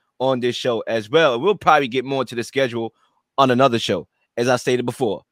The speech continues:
the playoffs in the N B A is the most important thing to cover right now. We also got some other stuff. Listen, there was a lot of stuff that happened this weekend that did not,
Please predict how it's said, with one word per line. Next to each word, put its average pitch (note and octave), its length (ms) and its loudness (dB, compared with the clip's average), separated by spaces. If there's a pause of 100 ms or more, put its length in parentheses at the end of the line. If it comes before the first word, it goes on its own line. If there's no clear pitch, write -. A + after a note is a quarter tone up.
(160)
the A#2 80 0
playoffs C3 560 2
in A#2 100 -4
the A2+ 160 -4
N B2 160 -2
B B2+ 120 0
A B2 200 -2
is G#2+ 140 -6
the G#2 80 -4
most A#2+ 240 -2
important A#2 400 -2
thing B2+ 160 -2
to G#2 100 -8
cover A#2+ 280 -2
right A#2+ 200 -2
now. B2 300 0 (400)
We C#3 160 4
also B2+ 240 2
got A#2+ 220 2
some A#2 180 -4
other B2+ 340 6 (160)
stuff. A2 380 -2
Listen, C3 260 4
there F3+ 120 2
was D#3+ 120 2
a C3+ 40 2
lot C#3+ 280 2
of C3 60 0
stuff B2 240 0
that A#2+ 120 2
happened A#2+ 360 0
this G#2+ 120 -8
weekend B2 360 -4 (260)
that A2 240 0
did C#3 160 2
not, C#3 260 2